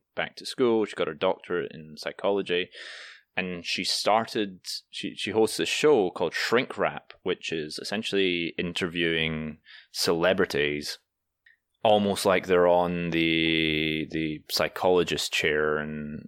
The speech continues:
you know, diving into their, their thoughts and their minds and their emotions and all that type of stuff.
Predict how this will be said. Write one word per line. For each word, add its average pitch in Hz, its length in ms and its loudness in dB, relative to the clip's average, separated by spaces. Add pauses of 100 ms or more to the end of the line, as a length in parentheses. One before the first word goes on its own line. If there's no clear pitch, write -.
you 73 220 -10
know, 76 80 -8
diving 80 480 0
into 76 340 -6
their, 76 440 -2
their - 240 -8 (340)
thoughts - 400 -4
and 73 80 -10
their - 100 -6
minds - 460 -10
and - 80 -12
their - 260 -14
emotions - 520 -8
and 50 80 -6
all 50 80 -8
that - 80 -12
type - 180 -8
of - 60 -12
stuff. - 320 -6